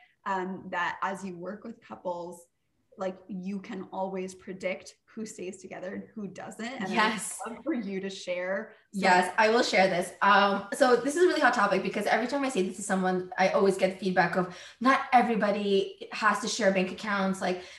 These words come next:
Speaker 2: people can separate bank accounts and still be in healthy relationships." Like, you can, but it's much more complicated, and people are not really at that level of self-awareness where it,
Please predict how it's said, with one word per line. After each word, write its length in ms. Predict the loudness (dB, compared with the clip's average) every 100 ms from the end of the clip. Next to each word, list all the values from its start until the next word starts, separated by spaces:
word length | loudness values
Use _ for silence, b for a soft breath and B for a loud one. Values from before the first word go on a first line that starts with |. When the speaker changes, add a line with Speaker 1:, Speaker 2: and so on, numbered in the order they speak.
| -4
Speaker 2:
people 220 | -2 0
can 160 | -2
separate 400 | 0 0 0 0
bank 200 | 0 -2
accounts 300 | -2 -2 0
and 80 | 0
still 240 | -4 -2 -2
be 100 | -2
in 60 |
healthy 300 | -2 -2 0
relationships." 540 | 0 0 -2 -4 -8 -8
Like, 140 | -10 -6
you 260 | -2 -2 -2
can, 640 | 0 4 6 6 4 4
but 160 | 0 0 B B
it's 160 | -10 -2
much 140 | -2
more 120 | 0 0
complicated, 640 | 4 4 2 0 0 0
and 100 | 0
people 300 | -2 -2 2
are 120 | 2
not 320 | 4 4 2 0
really 300 | -2 -2 0
at 140 | 2
that 200 | 2 4
level 280 | 4 4 2
of 60 | 0
self-awareness 880 | -2 0 0 2 2 0 -2 -4 -14 b b _
where 280 | 4 4 4
it, 180 | 0